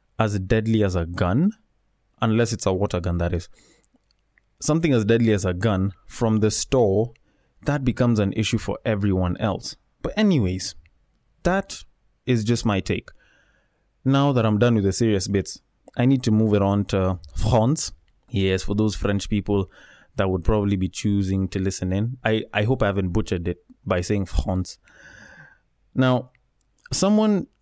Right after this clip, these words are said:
in France, a certain T V presenter, has claimed that, you know, when the mosquitoes are around, let them bite you because they need to feed their young ones. And I usually have this to say. I kind of agree with you.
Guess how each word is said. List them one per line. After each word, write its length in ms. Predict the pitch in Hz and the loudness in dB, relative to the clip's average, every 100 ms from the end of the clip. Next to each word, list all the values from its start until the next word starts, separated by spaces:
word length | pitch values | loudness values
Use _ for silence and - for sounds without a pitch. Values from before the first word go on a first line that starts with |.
| _ | _
in 140 | 135 131 | 0 0
France, 540 | - 151 120 135 - - | 2 2 0 -2 -8 -8
a 40 | 127 | -4
certain 240 | - 143 | 0 0
T 180 | - 135 | 2 2
V 160 | 139 147 | 2 2
presenter, 480 | 107 95 92 101 | 2 0 -2 -2
has 220 | 101 107 107 | 0 -2 0
claimed 560 | 127 120 120 117 113 | 0 2 2 2 2
that, 420 | 101 92 90 - - _ - | 0 0 -2 -6 -20 _ -4
you 80 | |
know, 180 | 104 92 - - - - _ _ _ _ _ _ _ | -2 -4 -8 -20 -20 -20 _ _ _ _ _ _ _
when 180 | 156 180 | 2 4
the 80 | 185 | 4
mosquitoes 480 | 190 - 233 185 | 2 0 2 4
are 100 | 135 | 4
around, 360 | 156 151 151 160 - - | 2 2 0 -2 -8 0
let 320 | 135 175 - | 2 0 0
them 200 | 135 117 | 2 4
bite 360 | 117 127 123 113 | 2 0 0 -2
you 180 | 85 - _ _ _ - _ | -2 -6 _ _ _ -20 _
because 300 | 139 123 156 | 0 2 2
they 120 | 131 | 4
need 200 | 120 117 | 4 4
to 80 | 113 | 0
feed 240 | - 117 | 2 0
their 240 | 98 92 95 | 2 2 2
young 240 | 98 98 | 2 2
ones. 400 | 85 85 82 - - _ _ - _ _ _ _ | 0 -2 -6 -10 -20 _ _ -20 _ _ _ _
And 160 | 165 | 2
I 40 | 165 | 4
usually 380 | 190 185 165 123 | 4 4 2 2
have 260 | 131 123 | 0 0
this 180 | 117 120 | 0 -2
to 120 | 95 | -4
say. 280 | 92 101 87 - _ _ _ _ _ _ _ | -2 -2 -4 -8 _ _ _ _ _ _ _
I 80 | 156 | -2
kind 320 | - 180 185 | 4 4 6
of 100 | 151 | 4
agree 260 | 117 117 113 | 4 4 2
with 200 | 95 90 | 2 -2
you. 160 | 107 | -8